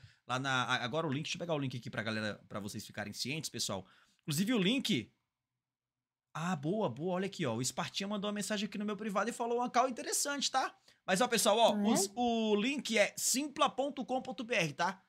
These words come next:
Speaker 1: Já vão lá, corram. A gente vai tá spamando aí no chat pra vocês.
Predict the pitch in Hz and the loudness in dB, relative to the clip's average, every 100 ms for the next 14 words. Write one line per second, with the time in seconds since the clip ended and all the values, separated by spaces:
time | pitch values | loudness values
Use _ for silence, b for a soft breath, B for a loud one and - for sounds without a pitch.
0 | _ - 151 170 147 160 - 160 165 165 | _ -8 -4 2 2 2 -2 -2 -2 -6
1 | - - 190 185 185 180 156 156 156 151 | -8 -2 0 2 2 2 2 2 0 0
2 | 151 147 - 156 160 - 104 - | -2 -4 -4 -4 -2 -4 -4 -6